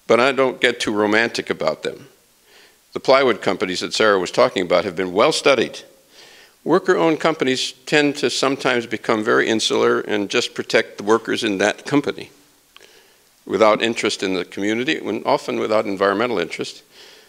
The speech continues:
Sometimes, and in the case of the plywoods, the stu-, if you looked at the profile, their politics was Republican. So worker-owned companies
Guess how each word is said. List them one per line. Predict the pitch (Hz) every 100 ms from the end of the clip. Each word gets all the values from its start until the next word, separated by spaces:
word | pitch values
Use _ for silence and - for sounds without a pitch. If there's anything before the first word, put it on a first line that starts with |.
| _ _ -
Sometimes, | 123 120 120 117 110
and | 98
in | 95
the | -
case | 110 -
of |
the | 87
plywoods, | - 131 120 107 -
the | -
stu-, | - 110
if | 90 107
you |
looked | 101 107
at | 90
the | - 87
profile, | - 120 - 95
their | 95
politics | 92 123 113 113 -
was | 101 -
Republican. | 101 143 139 135 80 - _ _ _ - - _ _
So | - 117 104 -
worker-owned | 165 160 185 165 160
companies | 160 147 139 - -